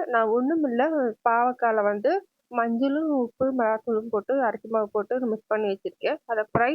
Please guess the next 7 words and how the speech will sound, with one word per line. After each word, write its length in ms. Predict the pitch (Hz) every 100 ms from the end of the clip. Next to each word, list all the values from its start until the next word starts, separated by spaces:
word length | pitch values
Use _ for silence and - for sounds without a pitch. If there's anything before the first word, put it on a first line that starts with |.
| 330
பண்ணிட்டு 340 | 254 233 294 349
எப்படி 240 | - 233
சாலட் 420 | 233 220 220 214 -
பண்றதுன்னு 440 | 214 196 202 226
பார்ப்போம். 380 | 202 190 190 294 370 _ _ _ -
அடுத்தது 400 | 240 262 349 330
பார்த்தீங்கன்னா, 560 | 302 240 233 220 226